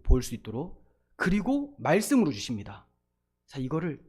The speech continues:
따로 떨어뜨려서 보면 안 돼요. 환상과 구두로 해주시는 그 약속, 언약은 두 개가 같은 거라는 것을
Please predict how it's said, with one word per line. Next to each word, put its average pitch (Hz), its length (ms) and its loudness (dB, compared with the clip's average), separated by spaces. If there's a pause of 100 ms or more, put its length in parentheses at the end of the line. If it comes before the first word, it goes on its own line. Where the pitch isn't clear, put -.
(460)
따로 196 440 -8
떨어뜨려서 196 520 -8
보면 104 200 -10
안 92 100 -14
돼요. 95 240 -18 (760)
환상과 190 1040 0 (460)
구두로 165 460 -2
해주시는 160 600 -4
그 110 300 -6
약속, - 600 -8
언약은 135 720 0 (440)
두 - 160 -12
개가 123 280 -6
같은 - 380 -6
거라는 127 320 -2
것을 117 440 -8